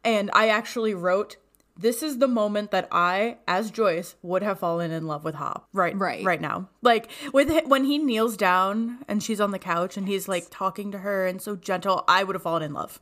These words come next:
Speaker 2: This is gonna, this is gonna probably come off wrong, and I don't intend for it to, but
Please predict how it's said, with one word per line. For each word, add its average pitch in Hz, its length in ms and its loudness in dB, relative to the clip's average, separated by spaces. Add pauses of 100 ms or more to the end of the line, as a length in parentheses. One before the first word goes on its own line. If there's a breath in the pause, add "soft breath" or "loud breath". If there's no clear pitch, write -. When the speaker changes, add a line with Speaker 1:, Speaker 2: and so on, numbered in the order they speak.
(160)
Speaker 2:
This 285 180 2
is 349 120 -4
gonna, 320 260 0
this 247 260 -4
is 294 140 -4
gonna 302 180 -2
probably 277 480 -2
come 202 280 -2
off 151 260 -2
wrong, 160 340 -2
and 143 80 -6
I 139 60 -4
don't 156 260 -6
intend 147 400 -4
for 190 240 -2
it - 120 -8
to, 240 240 0
but 170 240 -2